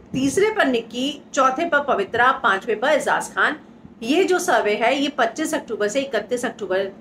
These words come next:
तक के बीच का है। लेकिन मैं सर्वे को लेकर एक चीज मुझे जो लगती है वो ये है कि एजाज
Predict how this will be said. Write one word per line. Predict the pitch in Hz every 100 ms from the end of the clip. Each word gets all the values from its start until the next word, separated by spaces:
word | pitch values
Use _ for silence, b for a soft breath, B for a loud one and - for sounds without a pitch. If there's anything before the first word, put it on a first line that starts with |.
| -
तक | 214 -
के | 226
बीच | - 165
का | 220
है। | 214 302 - - - B B -
लेकिन | 320 359
मैं | 381 -
सर्वे | 311 262 302
को | 339
लेकर | 302 302
एक | 294 269 - - - -
चीज | 294 453
मुझे | 370 269
जो | 233 226
लगती | 196 - 208
है | 233
वो | 233
ये | 196 185
है | 233 269
कि | 269 294 302 294 - - - - -
एजाज | 247 285 294 370